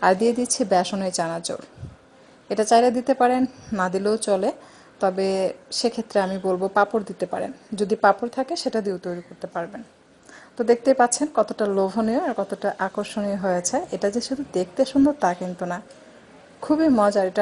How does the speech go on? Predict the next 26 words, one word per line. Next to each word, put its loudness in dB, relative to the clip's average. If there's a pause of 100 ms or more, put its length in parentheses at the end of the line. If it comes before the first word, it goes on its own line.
আপনারা 0
অবশ্যই -2
try 2
করবেন। -6 (680)
আমার -2
বিশ্বাস -2 (180)
আপনাদের -6
কাছে -4 (140)
খুবই -2
ভালো 2
লাগবে। -2 (500)
আমি -2
চেষ্টা 2
করেছি 2 (120)
আমার 0
আজকের -4
রেসিপিটি -6 (100)
খুব, -2 (140)
খুবই -4
সহজভাবে 0
আপনাদের -6
সামনে -6
উপস্থাপন -6 (100)
করতে। -6 (1080)
আশা -6
করছি -6